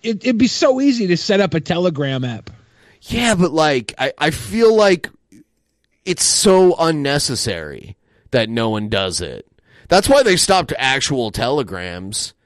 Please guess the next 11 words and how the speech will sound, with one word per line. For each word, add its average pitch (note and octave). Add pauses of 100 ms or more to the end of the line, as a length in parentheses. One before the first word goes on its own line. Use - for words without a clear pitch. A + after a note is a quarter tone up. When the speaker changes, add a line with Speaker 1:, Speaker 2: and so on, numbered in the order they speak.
(460)
Speaker 2:
you A2
know, A#2+
and, A#2
and A#2
mail A#2+
is A#2
only, B2
like, G2+ (1000)
m-, B2+
I, D#3+
I, E3+